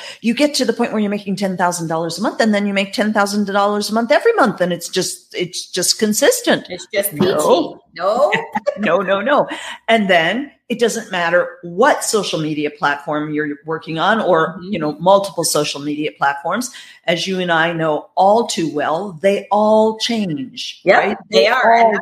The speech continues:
Speaker 2: that's
Speaker 1: change.
Speaker 2: one consistent thing you can plan on with what you do as an entrepreneur is change. It's never gonna stay the same,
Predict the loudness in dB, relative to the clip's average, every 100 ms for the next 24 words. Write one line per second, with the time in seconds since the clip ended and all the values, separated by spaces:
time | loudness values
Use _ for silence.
0 | -6 -6 -6 0 2 0 -4 -6 -4 -2
1 | -4 -4 -2 -2 -4 -6 0 2 2 0
2 | -4 -4 -4 -4 -4 -6 -6 -8 -6 -2
3 | 0 -2 -2 -6 -8 -8 -6 -6 -6 -4
4 | -4 -6 -14 _ _ _ -2 2 4 4
5 | 4 2 0 -2 -4 -4 -6 -8